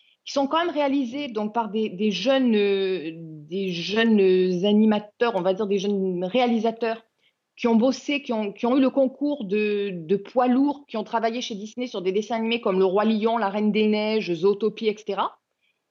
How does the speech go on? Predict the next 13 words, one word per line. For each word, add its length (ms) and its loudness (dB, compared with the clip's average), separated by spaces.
Et 80 2
c'est 160 0
vraiment 240 2
sympa, 360 0
en 100 -2
fait. 240 -10
C'est, 440 -4
quand 160 0
on 40 0
a 40 2
un 120 2
petit 180 -4
moment, 440 -2